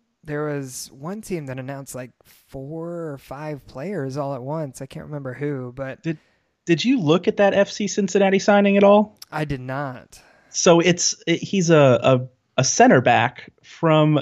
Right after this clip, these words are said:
Speaker 2: the Israeli Premier League. Apparently, the F C Cincinnati coach has been out, uh, recruiting abroad, and he signed an Israeli Premier League player, defender, um, named, I'm gonna butcher this one, Dekel Kainan.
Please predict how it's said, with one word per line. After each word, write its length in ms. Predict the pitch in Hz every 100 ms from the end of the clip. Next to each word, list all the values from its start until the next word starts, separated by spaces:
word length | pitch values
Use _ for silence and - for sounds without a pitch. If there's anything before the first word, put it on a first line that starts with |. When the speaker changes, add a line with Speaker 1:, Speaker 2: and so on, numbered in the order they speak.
| 123
Speaker 2:
the 280 | 135 151 156
Israeli 680 | 143 143 123 131 156 190 185
Premier 460 | - 147 131 151
League. 160 | 139 127
Apparently, 500 | 123 165 208 202 190
the 160 | 170
F 120 | 160 156
C 160 | 175
Cincinnati 540 | 160 160 143 139 139 147
coach 240 | 147 147
has 100 | 139
been 320 | 131 127 127 - _ _
out, 300 | 135 147 - -
uh, 100 | 131 - - 143
recruiting 460 | 131 131 175 151
abroad, 560 | 123 127 127 123 160 135 _ _ - - 131 _
and 300 | 139 139 135
he 100 | 143
signed 280 | 139 160 165
an 100 | 151
Israeli 640 | 127 127 127 131 185 208
Premier 480 | 208 - 156 139 151
League 260 | 143 127 123
player, 400 | - 120 120 127
defender, 720 | 135 127 131 127 127 131 131 _ - - 143 -
um, 580 | 123 127 120 120 117 120 _ _ _
named, 360 | 131 135 127 - 127 - -
I'm 100 | 127
gonna 180 | 135 123
butcher 300 | 135 - 127
this 220 | 120 123
one, 220 | 127 120
Dekel 540 | 120 135 135 170 151
Kainan. 580 | - 139 143 190 247 302